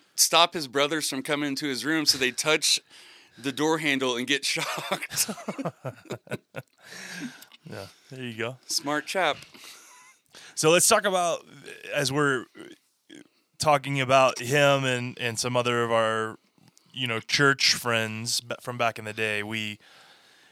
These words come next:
Speaker 2: we ended up developing, uh, quite a, uh, I don't know what, what you would label it as, a ritual, a, a, a rite of passage.
Speaker 1: Rite, rite of passage sounds
Speaker 2: It was
Speaker 1: good.
Speaker 2: like a,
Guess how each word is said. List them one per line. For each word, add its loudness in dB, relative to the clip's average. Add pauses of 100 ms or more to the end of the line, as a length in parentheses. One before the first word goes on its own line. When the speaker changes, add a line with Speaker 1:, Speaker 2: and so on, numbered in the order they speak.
Speaker 2:
we 0
ended 2
up 2
developing, 0 (340)
uh, -14
quite -2
a, -8 (520)
uh, -10 (300)
I -10
don't -8
know -2
what, -6
what -6
you -8
would -10 (720)
label 4
it 4
as, 2
a -6
ritual, 2
a, 0
a, 2
a -4
rite 4
of -4
passage. 0 (480)
Speaker 1:
Rite, -2 (100)
rite 0
of -12
passage -4
sounds -10
Speaker 2:
It 0
was 0
Speaker 1:
good. 0
Speaker 2:
like -4
a, -4